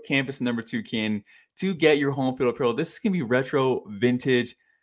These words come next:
athletic gear from your favorite universities, not just football, but any other sport that you want. Go ahead and grab yourself fifteen percent off with the promo code campus number two can. The utmost quality. But speaking of quality, Corey, I actually had a good idea. Uh, and I hope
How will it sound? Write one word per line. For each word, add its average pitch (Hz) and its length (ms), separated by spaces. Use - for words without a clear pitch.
athletic 117 520
gear 113 200
from 117 140
your 107 100
favorite 135 280
universities, 113 560
not 117 220
just 170 180
football, 147 500
but - 160
any 143 260
other 151 200
sport 143 280
that 123 60
you 123 160
want. 117 380
Go 131 140
ahead 135 160
and 127 120
grab 101 440
yourself 98 500
fifteen 131 320
percent 123 260
off 98 220
with 113 100
the 101 80
promo 104 300
code 95 240
campus 113 260
number 101 160
two 101 180
can. 92 440
The 120 160
utmost 107 440
quality. 92 340
But 131 120
speaking 226 260
of 247 60
quality, 107 260
Corey, 113 220
I - 100
actually - 180
had 175 100
a - 20
good 143 120
idea. 143 340
Uh, 107 160
and 120 80
I 120 60
hope 151 320